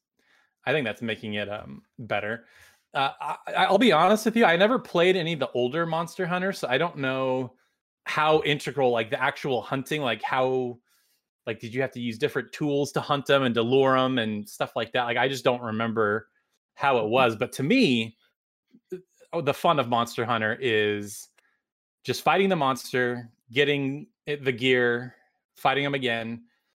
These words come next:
So, like, I, I think it's to the benefit of the game that they're, like, cutting out all the, all the crap in the middle. And plus,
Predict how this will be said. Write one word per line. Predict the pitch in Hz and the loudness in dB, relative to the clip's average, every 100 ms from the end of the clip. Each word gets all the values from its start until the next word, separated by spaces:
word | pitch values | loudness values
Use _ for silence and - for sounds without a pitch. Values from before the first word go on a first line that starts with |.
| - | -8
So, | - | 0
like, | 139 135 123 - - _ _ _ _ _ _ _ _ | 2 4 2 -2 -20 _ _ _ _ _ _ _ _
I, | - 139 - | 0 0 2
I | 160 254 | 4 4
think | 226 131 | 2 -2
it's | 110 - | -4 -6
to | - | -4
the | 113 | -2
benefit | 104 143 151 - | 0 0 0 -2
of | 113 | -6
the | 110 | -6
game | 107 107 107 | -6 -6 -4
that | 113 117 | -4 -2
they're, | 113 | 0
like, | 110 101 - _ _ _ _ _ _ | 0 -4 -8 _ _ _ _ _ _
cutting | - 160 156 127 | -4 0 2 2
out | 123 120 123 | 2 0 2
all | 123 117 | 2 2
the, | 110 104 101 - - _ _ _ _ _ _ _ _ _ - | 0 -4 -6 -12 -18 _ _ _ _ _ _ _ _ _ 0
all | 156 | 2
the | 147 | 4
crap | 147 143 | 2 0
in | 113 | -2
the | |
middle. | 117 131 110 | 0 2 0
And | 117 | 0
plus, | 247 247 - | 2 2 0